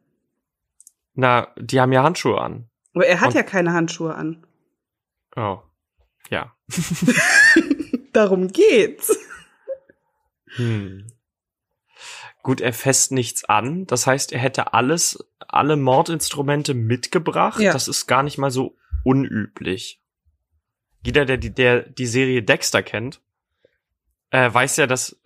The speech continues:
Speaker 1: psychopathische Mörder auch gerne mal ihr ganzes Equipment einfach mitbringen.
Speaker 2: Ja.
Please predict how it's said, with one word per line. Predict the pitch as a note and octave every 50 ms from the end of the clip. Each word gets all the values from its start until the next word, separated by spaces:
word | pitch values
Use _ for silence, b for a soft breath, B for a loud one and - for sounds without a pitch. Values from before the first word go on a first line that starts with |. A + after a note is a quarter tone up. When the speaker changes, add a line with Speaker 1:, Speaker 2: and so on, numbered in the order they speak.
| - - - _ _ _ _
Speaker 1:
psychopathische | - - - C3 A#2 C#3 C3 A#2 C3+ C3 C3 C3 - B2 - C3
Mörder | B2 A#2 A2+ A#2 A#2+ A#2+ G#2+
auch | - - - -
gerne | A#2+ A#2 A#2+ A#2+
mal | A#2+ A#2 A2 A2+ A2+ G#2+ G#2+ G#2 G#2+ G#2 G#2+ B2+ - _ _ _ _ _ _ _ _ _ _ _ _ _ _ _ _ _
ihr | - A#2
ganzes | C3 B2+ B2+ B2+ B2+ B2+
Equipment | C3 - - C#3 - C#3 C3 B2
einfach | G#2 A2 - B2
mitbringen. | C3 C#3 - - - F#3+ - - - _ _ _ -
Speaker 2:
Ja. | C#4+ - C#4 F3 D3 F#3 - -